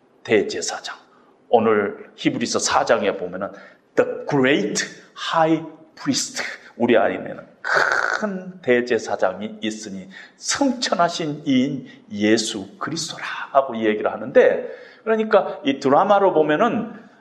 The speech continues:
아론의 대제사장직은 마치 무엇과 같으냐면은 그저 드라마 조금 앞에 보여주는 거예요. 그리고 본방이 예수님이 이제 드디어 나온다는 것입니다.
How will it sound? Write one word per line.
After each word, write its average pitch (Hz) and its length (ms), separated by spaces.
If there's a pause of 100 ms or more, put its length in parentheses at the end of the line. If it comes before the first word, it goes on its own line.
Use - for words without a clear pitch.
(100)
아론의 185 500
대제사장직은 170 1600 (320)
마치 139 320
무엇과 147 380
같으냐면은 160 880 (920)
그저 101 540 (420)
드라마 143 360
조금 - 300
앞에 110 280
보여주는 - 540
거예요. - 180 (380)
그리고 - 440
본방이 117 720 (340)
예수님이 - 600
이제 - 260 (360)
드디어 107 360 (300)
나온다는 107 580
것입니다. - 460